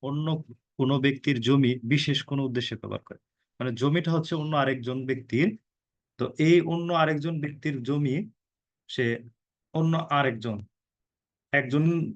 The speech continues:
ব্যক্তির জমি অন্য আরেকজন সে কোনো বিশেষ উদ্দেশ্যে যখন ব্যবহার করবে, এবং ব্যবহার করার পর যখন তার একটা অধিকার জন্মে যাবে, তখন সেই অধিকারটাকে বলে হচ্ছে সুখাধিকার। তো সুখাধিকার,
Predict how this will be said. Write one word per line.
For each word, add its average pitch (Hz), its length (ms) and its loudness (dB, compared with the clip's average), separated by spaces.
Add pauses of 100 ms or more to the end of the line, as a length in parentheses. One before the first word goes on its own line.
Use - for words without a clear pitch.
ব্যক্তির 135 480 2
জমি 131 380 0
অন্য 156 500 -4
আরেকজন 131 720 0 (380)
সে 127 220 -4
কোনো 131 280 -6
বিশেষ 139 340 0
উদ্দেশ্যে 147 420 0
যখন 147 280 0
ব্যবহার 131 320 2
করবে, 123 340 -2 (300)
এবং 120 220 -2
ব্যবহার 131 300 0
করার 127 260 -2
পর 135 340 -2
যখন 123 300 -8
তার 120 160 -2
একটা 123 160 -4
অধিকার 135 400 2
জন্মে 131 280 0
যাবে, 117 340 -2 (240)
তখন 127 220 -6
সেই 131 180 0
অধিকারটাকে 123 600 -2
বলে 120 200 0
হচ্ছে 151 260 -4
সুখাধিকার। 101 580 -6 (640)
তো 123 80 0
সুখাধিকার, 151 800 2